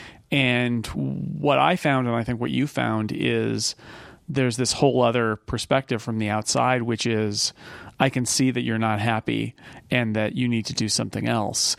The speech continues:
So let's do something else. And I, I definitely, you know,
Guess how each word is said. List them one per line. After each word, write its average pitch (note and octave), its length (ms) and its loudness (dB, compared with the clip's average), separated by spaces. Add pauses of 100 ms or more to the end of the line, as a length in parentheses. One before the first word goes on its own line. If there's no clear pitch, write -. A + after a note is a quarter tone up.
(120)
So - 180 2
let's A2 240 -2
do A#2 140 0
something - 360 -4
else. - 280 -4
And C3 100 0
I, C3+ 200 2
I C#3 140 2
definitely, A#2+ 480 0 (240)
you B2+ 100 0
know, A2 280 -2